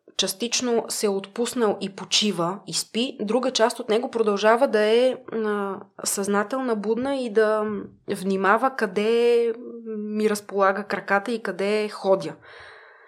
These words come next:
И беше не-, много странно усещане за мен. За първи път ми се случваше такова нещо. Той ме усети, че забавям ход и че нещо се случва с мене. Та от време на време го виждах как се обръща да ме проследява с поглед дали съм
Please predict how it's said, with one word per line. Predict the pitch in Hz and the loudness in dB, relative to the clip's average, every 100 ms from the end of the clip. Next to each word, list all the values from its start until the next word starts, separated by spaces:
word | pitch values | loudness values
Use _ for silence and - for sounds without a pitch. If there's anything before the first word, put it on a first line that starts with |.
| - - _ _ _ _ _ _ | -20 -20 _ _ _ _ _ _
И | 196 | -2
беше | 202 240 262 | 2 2 2
не-, | 233 208 208 208 202 | 0 0 2 2 2
много | 202 196 214 240 240 | 2 4 6 6 2
странно | - 226 220 202 | 2 4 6 4
усещане | 190 - 180 - 165 151 160 - | 0 0 0 0 -2 -8 -10 -14
за | 175 170 | -8 -6
мен. | 156 165 | -6 -6
За | 175 | -4
първи | 190 226 240 | 0 0 0
път | 233 233 | -2 -2
ми | 226 | -2
се | 208 | -4
случваше | 202 220 226 - - | -4 -6 -4 -4 -4
такова | 196 202 202 | -4 -2 -2
нещо. | 196 202 - 233 233 233 - - - - - - - - _ | 0 -2 -2 0 0 0 -4 -20 -20 -20 -20 -20 -20 -20 _
Той | 208 220 | 4 6
ме | 240 | 6
усети, | 220 202 214 220 233 | 2 2 0 0 -2
че | - 208 | -2 0
забавям | 185 170 190 196 180 | -2 2 4 4 0
ход | - 196 196 | 2 0 0
и | |
че | 196 | -4
нещо | 175 180 - 185 | -2 -2 -4 -8
се | 185 | -10
случва | - 190 - 165 | -8 -6 -6 -6
с | 180 196 | -6 -4
мене. | 190 220 | -2 0
Та | 226 | -2
от | 208 | -2
време | 196 208 214 | 2 2 2
на | 185 | 0
време | 196 214 | 0 -2
го | 190 180 | -2 -6
виждах | 202 208 196 | -6 -4 -4
как | - 202 | -4 -6
се | - 208 | -4 -6
обръща | 180 175 - - | -6 -6 -8 -8
да | 175 | -6
ме | 160 | -6
проследява | 165 175 190 180 180 175 | -8 -12 -8 -6 -6 -6
с | |
поглед | - 170 160 160 | -6 -4 -6 -6
дали | 160 160 | -8 -8
съм | 156 | -10